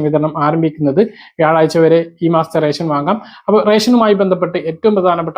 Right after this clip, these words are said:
അറിയിപ്പുകളാണ് വീഡിയോയിൽ പറയുന്നത്. ഇതുകൂടാതെ വിഷു, ഈസ്റ്റർ ഭക്ഷ്യവിഹിതങ്ങളും വാങ്ങാവുന്നതാണ്. വീഡിയോയുടെ വിശദാംശങ്ങളിലേക്ക് കടക്കുന്നതിന് മുമ്പ് കൂടുതൽ ആളുകളിലേക്ക് ഇൻഫർമേഷൻ എത്താൻ ഷെയർ ചെയ്യുക, ലൈക്ക് ചെയ്യുക. Facebook-ിലൂടെ കാണുന്ന ആളുകൾ ഫോളോ ചെയ്യുക. വീഡിയോയുടെ വിശദമായ വിവരങ്ങളിലേക്ക് വരാം.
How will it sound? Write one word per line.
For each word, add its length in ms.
അറിയിപ്പുകളാണ് 540
വീഡിയോയിൽ 280
പറയുന്നത്. 360
ഇതുകൂടാതെ 520
വിഷു, 220
ഈസ്റ്റർ 260
ഭക്ഷ്യവിഹിതങ്ങളും 800
വാങ്ങാവുന്നതാണ്. 680
വീഡിയോയുടെ 320
വിശദാംശങ്ങളിലേക്ക് 640
കടക്കുന്നതിന് 340
മുമ്പ് 140
കൂടുതൽ 300
ആളുകളിലേക്ക് 420
ഇൻഫർമേഷൻ 440
എത്താൻ 160
ഷെയർ 140
ചെയ്യുക, 220
ലൈക്ക് 260
ചെയ്യുക. 160
Facebook-ിലൂടെ 440
കാണുന്ന 320
ആളുകൾ 200
ഫോളോ 220
ചെയ്യുക. 200
വീഡിയോയുടെ 340
വിശദമായ 440
വിവരങ്ങളിലേക്ക് 460
വരാം. 140